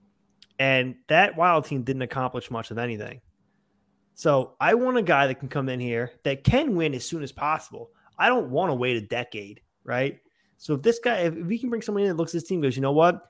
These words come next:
We need to cut off these limbs, get rid of these people. This is dead weight right here. And this is what I'm gonna bring in," whether it's veteran acquisitions or draft picks, and turn it around. I obviously, I wanna win the Stanley Cup next year.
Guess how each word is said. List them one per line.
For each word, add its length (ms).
We 80
need 100
to 60
cut 240
off 220
these 240
limbs, 360
get 140
rid 140
of 100
these 180
people. 300
This 140
is 100
dead 220
weight 220
right 180
here. 280
And 100
this 140
is 80
what 140
I'm 120
gonna 280
bring 240
in," 200
whether 220
it's 140
veteran 340
acquisitions 800
or 160
draft 380
picks, 280
and 140
turn 160
it 80
around. 220
I 100
obviously, 380
I 80
wanna 160
win 180
the 60
Stanley 260
Cup 200
next 240
year. 240